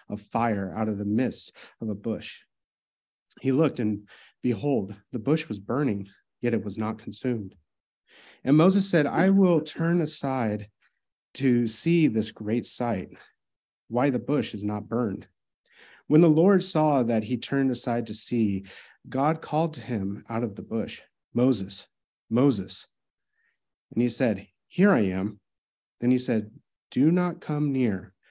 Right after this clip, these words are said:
Take your sandals off your feet, for the place on which you are standing is holy ground." And he said, "I am the God of your father, the God of Abraham,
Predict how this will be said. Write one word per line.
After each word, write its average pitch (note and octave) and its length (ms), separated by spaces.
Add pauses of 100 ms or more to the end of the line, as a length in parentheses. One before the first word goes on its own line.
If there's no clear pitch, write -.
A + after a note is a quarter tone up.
(260)
Take D#3+ 300
your C3 80
sandals B2 540
off A2 200
your G#2+ 100
feet, G2 460 (320)
for C#3+ 120
the A#2+ 100
place F#3+ 340
on C3 160
which C3+ 240
you B2+ 180
are A2+ 120
standing B2 560
is F2+ 100
holy A#2 360
ground." G#2 480 (840)
And A2+ 100
he A2 60
said, G#2 440 (520)
"I C#3 140
am E3+ 140
the A2+ 100
God A2+ 340
of G2 160
your G2 80
father, F#2+ 540 (400)
the A#2 100
God C3 240
of C#3 160
Abraham, G2+ 560